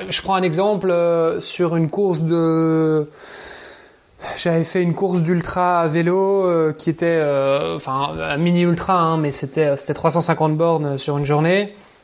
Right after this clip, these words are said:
euh, et j'étais parti sur le principe que, euh, j'allais prendre une boisson à l'effort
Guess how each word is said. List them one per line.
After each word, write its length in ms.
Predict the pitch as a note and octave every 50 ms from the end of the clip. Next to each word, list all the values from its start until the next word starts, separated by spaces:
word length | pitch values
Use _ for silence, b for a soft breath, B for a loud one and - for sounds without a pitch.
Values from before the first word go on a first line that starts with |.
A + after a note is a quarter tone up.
| B - -
euh, 1000 | E3+ D#3+ D#3 D3+ D3+ D3 C#3+ C#3+ C#3 D3 D3+ - - E3 E3 D#3+ D#3+ E3 E3+ E3+
et 120 | E3+ D#3+
j'étais 240 | C#3+ D3+ D3 - D#3
parti 380 | - D#3 - - - - F#3
sur 100 | E3 - E3
le 60 | D3+
principe 460 | - - D#3+ D3 - - F#3+ F3+ F3+
que, 100 | - E3
euh, 760 | D#3+ D#3+ E3+ F3 E3+ D#3 D3+ D3+ D3 D3 D3 D3 D3 D3 D3+ D3
j'allais 240 | C3+ D#3 D3 D3 D3
prendre 240 | - - E3 E3+
une 100 | E3 D#3
boisson 320 | D#3 D#3+ D#3+ D3 - E3+ E3+
à 60 | D#3+
l'effort 480 | D3 C#3 - E3+ E3 F#3 G3 - -